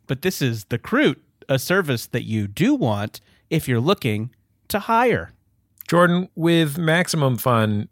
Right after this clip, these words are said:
Speaker 2: becoming an employee-owned cooperative, I'm now one of many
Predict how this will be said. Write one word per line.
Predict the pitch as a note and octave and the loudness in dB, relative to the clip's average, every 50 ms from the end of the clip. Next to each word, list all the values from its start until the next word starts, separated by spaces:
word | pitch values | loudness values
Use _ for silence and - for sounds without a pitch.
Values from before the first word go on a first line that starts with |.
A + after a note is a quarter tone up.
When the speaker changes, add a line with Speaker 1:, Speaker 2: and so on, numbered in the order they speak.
| - A2 | -8 -4
Speaker 2:
becoming | A#2 A2+ G#2+ - B2 A#2 A2 A2 G#2+ G#2 G2+ G2+ G2+ - _ _ _ | -2 -2 0 0 0 0 2 2 0 0 -2 -4 -6 -8 _ _ _
an | - A#2 | -2 -2
employee-owned | A2+ G#2 - - B2+ A#2 A2 A2 A2 G#2+ G#2+ G#2+ G2+ - | 0 -2 -2 -2 0 0 2 2 2 0 0 -2 -4 -6
cooperative, | - G#2 G#2 G2+ G#2 - - A#2+ A2 A#2 C3 C3+ - - - _ _ _ _ - | -6 -4 -4 -4 -4 -4 -4 -4 -2 -4 -4 -6 -10 -16 -20 _ _ _ _ -4
I'm | D#3 D3+ D#3 D3 D3 C#3+ C#3 - _ | 0 0 2 2 0 0 -2 -4 _
now | - C3+ B2+ B2+ B2+ A#2+ A#2 A2+ G#2+ | -6 -2 0 2 2 2 2 2 2
one | G2 F#2+ A2+ A2 G#2+ | 0 0 0 0 0
of | G2+ F#2 E2+ | -2 -4 -4
many | F#2+ G#2+ A2+ B2 B2 A#2+ A#2 G#2 F2+ - | -4 -2 0 2 2 4 2 2 0 -4